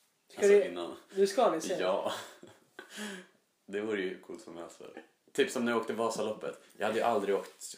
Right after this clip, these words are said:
Speaker 2: längdskidor innan jag bokade.
Speaker 1: Nej.
Speaker 2: Och jag tog inga, alltså, inga lektioner. Det fanns liksom ingen som lärde mig. Det var jag och min polare som lärde oss tillsammans. Han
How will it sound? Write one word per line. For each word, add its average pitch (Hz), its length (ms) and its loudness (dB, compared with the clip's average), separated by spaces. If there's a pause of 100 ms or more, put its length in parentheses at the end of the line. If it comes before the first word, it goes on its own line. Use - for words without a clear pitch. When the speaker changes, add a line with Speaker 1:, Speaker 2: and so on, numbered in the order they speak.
(120)
Speaker 2:
längdskidor 107 500 -4
innan 87 160 -6
jag 85 100 -10
bokade. 90 440 -6 (140)
Speaker 1:
Nej. 196 180 -6
Speaker 2:
Och 185 80 2
jag - 80 -2
tog 110 140 -4
inga, 95 440 -6
alltså, 98 180 -6
inga 95 360 -6
lektioner. 92 420 -6
Det 87 100 -8 (200)
fanns 95 240 -8
liksom 80 240 -12
ingen 85 300 -10
som 85 200 -14
lärde 90 320 -6
mig. 78 180 -10
Det 85 60 -14
var 90 120 -4
jag 92 160 -2
och 87 60 -6
min 78 120 -12
polare 85 240 -10
som 82 140 -14
lärde 80 220 -6
oss - 80 -12
tillsammans. - 520 -10
Han 82 120 -14